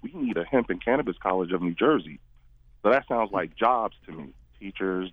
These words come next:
deans, we even gotta find us a campus. And again, speaking to the science, technology, engineering, art, and math. Every, no matter which avenue you choose to go down this route when it comes to cannabis legalization, at the end of it all, it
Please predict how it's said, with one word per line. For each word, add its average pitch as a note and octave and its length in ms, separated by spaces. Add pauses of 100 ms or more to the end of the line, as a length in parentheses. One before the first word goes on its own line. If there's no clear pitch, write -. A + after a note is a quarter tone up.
(100)
deans, F#2+ 580
we D#3 100
even A2 120
gotta F2+ 200
find G#2 260
us A2+ 140
a G#2+ 40
campus. D3+ 460 (560)
And G#2 200
again, G#2+ 440
speaking G#2 340
to A2 80
the F#2+ 160
science, F#2 360
technology, G2+ 640
engineering, A2 500
art, A#2+ 220
and C3+ 120
math. C3+ 320 (680)
Every, F3 320
no C3+ 120
matter A#2+ 200
which G3 280 (300)
avenue D3 340
you C3+ 200
choose C#3+ 340
to G2+ 80
go A#2+ 200
down A#2 320
this G#2+ 200
route G#2+ 360
when F#2+ 140
it - 100
comes A#2+ 260
to G#2+ 80
cannabis A2 460
legalization, A2+ 680 (300)
at F#2+ 160
the - 180
end C#3 160
of C3 120
it C3+ 80
all, C3 280
it G2 100